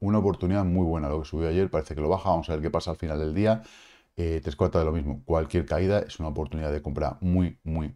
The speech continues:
muy buena, ¿vale? Muy buena. Am, a, a mi modo de ver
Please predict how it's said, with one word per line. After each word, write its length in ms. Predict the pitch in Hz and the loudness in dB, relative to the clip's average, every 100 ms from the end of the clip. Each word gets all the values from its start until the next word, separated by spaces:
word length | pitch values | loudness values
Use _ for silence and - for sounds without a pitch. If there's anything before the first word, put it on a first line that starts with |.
| - | -4
muy 280 | 87 110 | 2 2
buena, 420 | 110 76 76 64 - _ _ _ _ - | 2 -2 -2 -2 -10 _ _ _ _ -6
¿vale? 220 | 85 67 _ | -6 -8 _
Muy 240 | 80 107 | 2 4
buena. 460 | 110 73 78 64 - _ - _ _ | 2 0 -2 -4 -10 _ -20 _ _
Am, 760 | 71 73 71 71 71 69 76 123 _ _ _ _ _ | -6 -4 -4 -6 -8 -10 -12 -16 _ _ _ _ _
a, 160 | 82 - | -14 -14
a 80 | 80 | -8
mi 100 | 80 | -2
modo 220 | 80 80 | 2 4
de 40 | |
ver 260 | 90 85 - | 6 4 0